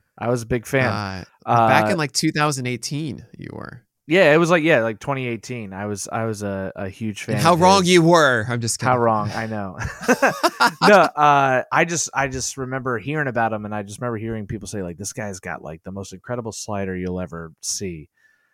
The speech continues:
Speaker 1: And, uh, and yeah, it is pretty incredible. But I'm just glad he's, you know, he proved last year that, uh, he can be healthy, and, uh, he's awesome,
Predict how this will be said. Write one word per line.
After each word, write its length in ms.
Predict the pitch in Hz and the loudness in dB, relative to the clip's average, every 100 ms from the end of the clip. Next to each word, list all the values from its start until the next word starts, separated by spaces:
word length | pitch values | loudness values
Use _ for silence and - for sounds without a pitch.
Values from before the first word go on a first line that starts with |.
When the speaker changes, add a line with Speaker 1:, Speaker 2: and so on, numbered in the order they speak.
| _ _ | _ _
Speaker 1:
And, 640 | 101 101 95 92 87 87 - _ | -6 -4 -4 -6 -8 -12 -16 _
uh, 460 | 92 87 85 82 80 - | -12 -10 -10 -10 -12 -16
and 260 | 98 90 92 | -16 -16 -12
yeah, 200 | 107 127 | -10 -8
it 160 | 98 117 | -8 -6
is 140 | 123 | -6
pretty 240 | - 110 90 | -6 -8 -8
incredible. 480 | - 110 95 78 _ _ _ _ | -8 -8 -10 -16 _ _ _ _
But 180 | 120 117 | 2 2
I'm 180 | 135 160 | 2 0
just 160 | 185 - | 0 0
glad 240 | 175 170 | 4 4
he's, 340 | 151 139 - - | 4 0 -4 -8
you 140 | 143 | -6
know, 240 | 127 117 110 | -2 -2 -4
he 140 | 120 | -8
proved 360 | 113 139 127 123 | -6 -2 -2 0
last 260 | 123 120 139 | 0 0 -2
year 160 | 135 | -4
that, 320 | 127 127 127 | 0 2 2
uh, 200 | 131 127 | 0 0
he 180 | 123 123 | 0 -4
can 180 | 147 143 | -6 -4
be 100 | 147 | 0
healthy, 400 | 156 196 87 - _ - | 2 0 -4 -8 _ -10
and, 600 | 107 107 113 113 117 113 | -8 -6 -8 -8 -8 -6
uh, 260 | 113 113 | -4 -4
he's 260 | 107 120 117 - | -6 -8 -10 -6
awesome, 440 | 107 - 165 170 | -4 -2 -4 -10